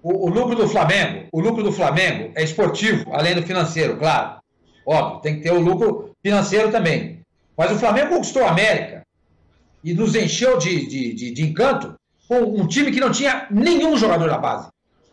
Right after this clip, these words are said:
Nenhum. Diego Alves, Rafinha, Rodrigo Caio, Marinho e Felipe Luiz. Arão, Everton Ribeiro, Gerson e Arrascaeta. Gabriel e Bruno Henrique. O Flamengo quer título, velho.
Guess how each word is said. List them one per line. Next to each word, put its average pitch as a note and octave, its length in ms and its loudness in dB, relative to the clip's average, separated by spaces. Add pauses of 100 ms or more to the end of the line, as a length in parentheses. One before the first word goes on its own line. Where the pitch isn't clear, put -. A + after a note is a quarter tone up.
(220)
Nenhum. C4 560 0 (600)
Diego G#3+ 320 2
Alves, C#4 260 2
Rafinha, B3+ 400 2
Rodrigo A#3 320 0
Caio, B3+ 300 2
Marinho A3+ 380 0
e A#3+ 140 -8
Felipe A3+ 280 -6
Luiz. F#3 460 -4 (880)
Arão, A#3 560 2 (360)
Everton B3+ 500 0
Ribeiro, A#3 360 2
Gerson B3+ 400 0
e - 20 0
Arrascaeta. A3+ 680 0
Gabriel A#3 440 2
e B3+ 40 2
Bruno B3 180 -2
Henrique. D#3 400 -4 (680)
O - 40 -20
Flamengo C#4+ 260 0
quer E4+ 120 -2
título, A#3+ 360 -2
velho. - 320 -4